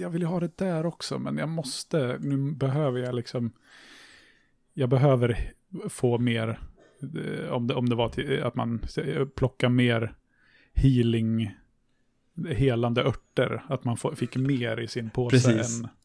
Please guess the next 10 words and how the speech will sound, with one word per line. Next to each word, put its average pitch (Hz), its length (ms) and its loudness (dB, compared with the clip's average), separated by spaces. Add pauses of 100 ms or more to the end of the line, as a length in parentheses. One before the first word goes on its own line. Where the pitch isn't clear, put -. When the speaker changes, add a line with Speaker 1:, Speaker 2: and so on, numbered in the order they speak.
(360)
Speaker 1:
innan." 120 260 0
Speaker 2:
Ja, 110 220 4
Speaker 1:
Och - 140 0
Speaker 2:
jätteviktig 135 760 6
men 117 240 8
väldigt 113 320 4
tråkig. 117 560 0 (640)
Speaker 1:
Ja, 127 240 2 (140)
precis. 127 500 0
Speaker 2:
<laughs> - 40 -4